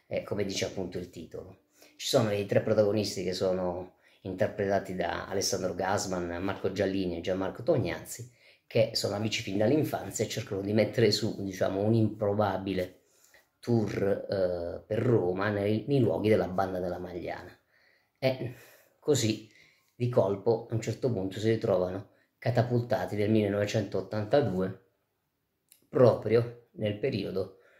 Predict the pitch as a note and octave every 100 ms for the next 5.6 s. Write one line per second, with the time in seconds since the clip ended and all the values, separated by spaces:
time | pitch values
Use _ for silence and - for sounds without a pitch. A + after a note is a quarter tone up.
0 | _ _ _ A2 A2+ A#2 G#2+ G2+ - C3
1 | C#3 - F#2 E2 F2 F2+ - - G2 F#2
2 | F#2 F2+ F2 F2 - _ _ _ _ _
3 | - F2+ F2+ - - - - _ _ B2+
4 | C3 G#2+ G2+ G2 G2+ G2 G2 G#2 G2 F#2+
5 | F#2 F2 F2+ F2 E2 D#2+